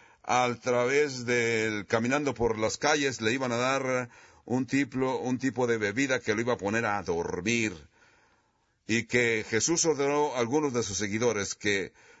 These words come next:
luego de que lo habían endrogado para que se quedara dormido después de haberlo depositado en la tumba, y que también se había puesto de acuerdo con José de Arimatea, que le prestara una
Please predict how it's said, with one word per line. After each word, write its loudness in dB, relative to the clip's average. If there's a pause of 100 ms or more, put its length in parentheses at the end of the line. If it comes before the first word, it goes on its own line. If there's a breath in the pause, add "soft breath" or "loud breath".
luego 2 (720)
de 0
que -2
lo 2
habían 2
endrogado 0
para -2
que -2
se -2
quedara 0
dormido 0
después 0
de -2
haberlo 0
depositado -2
en -2
la -2
tumba, 0 (1000 loud breath)
y 2
que 0
también 0
se 0
había 2
puesto 0
de 4
acuerdo 0
con -2
José 0
de 0
Arimatea, -2
que 0
le 0
prestara 0
una -2